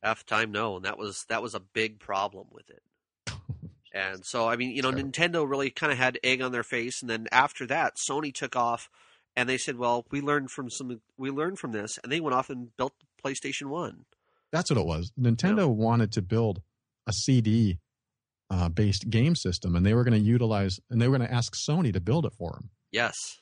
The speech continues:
Speaker 2: And then the deal fell through or something, or Nintendo backed off or something like that, or Sony said, "No, thanks."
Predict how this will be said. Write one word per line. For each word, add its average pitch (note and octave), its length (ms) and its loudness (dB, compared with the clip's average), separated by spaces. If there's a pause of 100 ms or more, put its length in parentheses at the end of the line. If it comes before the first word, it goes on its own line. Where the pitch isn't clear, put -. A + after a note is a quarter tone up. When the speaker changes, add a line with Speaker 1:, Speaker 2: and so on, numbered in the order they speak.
(200)
Speaker 2:
And B2+ 100 6
then C#3 120 4
the C3+ 80 2
deal D#3 460 -4
fell C#3 280 -4
through A#2 400 0
or F#2 160 0
something, A#2 480 0
or F#2 100 0
Nintendo A#2+ 460 2
backed A#2+ 320 0
off A2 360 0
or F#2 120 2
something A2+ 260 0
like F#2 160 0
that, F#2+ 160 0
or E2+ 60 2
Sony A2 340 4
said, F#2+ 180 2
"No, F2+ 140 4
thanks." F2 380 2